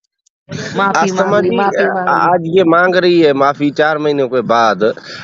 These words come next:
Speaker 2: अ, आपको ये नहीं लगता है कि ये ढोंग कर रही है, ये इमोशन कार्ड खेलना चाह ली-, अ, चा-, चाह रही है
Speaker 1: यहाँ
Speaker 2: दोबारा से?
Speaker 1: भैया आधे से, अरे भाई मेरे यहाँ आधे से ज्यादा ढोंगी लोग हैं।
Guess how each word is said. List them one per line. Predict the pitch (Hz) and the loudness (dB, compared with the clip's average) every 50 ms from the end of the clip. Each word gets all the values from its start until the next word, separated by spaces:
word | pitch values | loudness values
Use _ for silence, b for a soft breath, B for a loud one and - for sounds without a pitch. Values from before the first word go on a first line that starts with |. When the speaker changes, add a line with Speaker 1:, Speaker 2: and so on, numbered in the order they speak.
| B B - | B B -2
Speaker 2:
अ, | - | 0
आपको | 123 127 - - 131 156 151 151 170 185 | 2 2 2 0 -2 -2 0 2 2 2
ये | 185 196 220 | 4 4 4
नहीं | 226 247 247 | 4 4 2
लगता | 240 226 196 170 220 | 2 0 0 0 0
है | 202 175 | 2 2
कि | 175 | 4
ये | 180 175 175 165 | 4 4 4 4
ढोंग | 135 139 151 170 175 151 | 4 4 2 2 2 2
कर | 165 170 160 | 0 0 2
रही | 165 165 147 143 | 0 0 0 0
है, | 139 135 131 160 _ _ _ _ _ _ - | -2 -4 -4 -6 _ _ _ _ _ _ -2
ये | 123 131 - | 0 2 2
इमोशन | - 151 156 160 165 - 175 160 160 | 4 4 4 4 4 2 0 -2 -2
कार्ड | 139 151 151 147 131 | 0 0 0 0 0
खेलना | - - 143 139 139 135 | 0 0 0 2 2 0
चाह | 117 135 131 | 0 0 -2
ली-, | 131 127 120 113 - | 0 -2 -4 -2 0
अ, | 127 127 | 0 0
चा-, | 110 - 135 127 120 | 0 0 0 0 0
चाह | 98 - 131 127 | 0 0 0 0
रही | - - 214 | 2 2 0
है | 196 | 0
Speaker 1:
यहाँ | - 226 226 | 0 0 0
Speaker 2:
दोबारा | 226 226 135 202 | 0 0 0 0
से? | 202 202 | 2 2
Speaker 1:
भैया | 214 226 226 220 | 2 2 2 2
आधे | 220 214 190 196 202 208 208 220 226 202 | 0 0 0 0 0 0 2 2 0 0
से, | - 226 220 208 196 - - | 0 -2 -2 -2 -2 -4 -4
अरे | - 208 233 233 220 | -4 -2 -2 -2 -2
भाई | 196 170 170 165 170 175 175 | -2 -2 -2 -2 -2 -4 -4
मेरे | 175 175 175 175 175 | -4 -4 -6 -6 -6
यहाँ | 175 185 190 190 190 180 | -6 -4 -4 -4 -4 -4
आधे | 180 185 185 | -6 -6 -8
से | 170 - 185 | -8 -8 -6
ज्यादा | 180 170 165 160 170 165 | -6 -6 -4 -4 -6 -8
ढोंगी | 165 151 151 151 151 151 165 | -6 -6 -4 -4 -4 -6 -4
लोग | 160 156 151 151 156 | -2 -2 -2 -4 -6
हैं। | 165 | -8